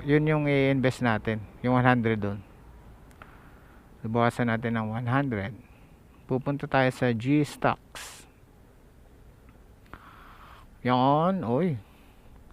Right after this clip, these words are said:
Merong bumagsak. So, ang pipiliin natin, guys, itong, ah, E L F M, Global Multi-Asset Income Fund. So,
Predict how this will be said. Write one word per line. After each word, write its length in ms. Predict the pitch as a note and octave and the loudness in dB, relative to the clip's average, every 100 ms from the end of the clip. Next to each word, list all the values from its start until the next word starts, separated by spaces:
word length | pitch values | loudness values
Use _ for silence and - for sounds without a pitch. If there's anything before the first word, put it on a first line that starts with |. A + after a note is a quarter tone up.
| - - - - - - - - | -20 -20 -20 -20 -20 -20 -20 -8
Merong 320 | A2+ A#2 A2 | -4 -2 -2
bumagsak. 480 | G#2+ G2+ G2 A2+ - - - - - - | -4 -6 -6 -4 -4 -6 -20 -20 -20 -4
So, 480 | B2+ B2 A#2 A#2 - - - - - - - - - - - | 0 2 2 0 -4 -20 -20 -20 -20 -20 -20 -20 -20 -20 -12
ang 80 | C#3+ | 0
pipiliin 480 | F#3 G3+ A3 A3+ G#3 | 2 4 6 6 6
natin, 320 | G3 F#3 E3+ | 4 2 2
guys, 240 | C#3+ C3+ | 2 2
itong, 320 | C3 - C3+ | 0 0 2
ah, 400 | B2 A#2 G#2+ A2+ G2+ - - - - - - - - - - - - - | 2 2 0 -4 -12 -20 -20 -20 -20 -20 -20 -20 -20 -20 -20 -20 -20 2
E 240 | D3+ D#3 - | 6 6 4
L 400 | - D3 D3 C#3 - | 2 6 8 6 2
F 240 | C#3 B2 | 0 0
M, 400 | - C#3+ A#2+ G#2+ | 0 0 0 0
Global 400 | C3 C#3+ C3+ C3+ | 0 2 4 2
Multi-Asset 720 | C3 B2 B2 A#2 A#2 A#2 A#2 C3+ | 2 -2 -2 0 0 0 -4 -4
Income 320 | A#2+ A2 A2+ | -6 -4 -4
Fund. 280 | - G#2 A2 - - - - - | -4 -6 -6 -16 -20 -20 -20 -8
So, 320 | A#2+ G#2 | -4 -4